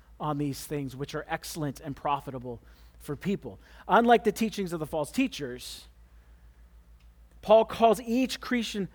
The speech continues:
believer, and in consequence, those of us who believe today to devote themselves to good works. So this, this book, and I'll, I would even say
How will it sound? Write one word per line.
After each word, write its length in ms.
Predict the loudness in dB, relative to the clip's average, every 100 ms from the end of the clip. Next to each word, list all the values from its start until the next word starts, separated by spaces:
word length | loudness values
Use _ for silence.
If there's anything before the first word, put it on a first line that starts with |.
| 0
believer, 680 | 4 6 4 2 0 0 0
and 280 | 0 -2
in 80 | -4
consequence, 800 | -4 -4 -4 -8 -4 -4 -6 -14 -20 -20 -20 -10
those 300 | -2 0 2
of 140 | 0 -2
us 220 | -4 -6
who 120 | -6
believe 560 | -2 0 0 -2 -6 -10 -18 -10
today 560 | -4 2 4 4 0
to 140 | -4 -8
devote 440 | -6 -2 -2 -2
themselves 560 | -6 -4 -2 -2 -4 -8
to 100 | -10
good 380 | -6 -6 -6 -10 -20 -6
works. 320 | 0 0 0
So 120 | -4 -2
this, 320 | 0 -2 -6 -18 -20 -12
this 260 | 0 2 2
book, 540 | 2 6 6 6 -2 -12 -12 -20 -20 -20 -20 -20 -20 -20 -20 -8
and 140 | 2 6
I'll, 180 | 6 6
I 140 | 6
would 120 | 6
even 200 | 4 -2
say 460 | 0 2 4 2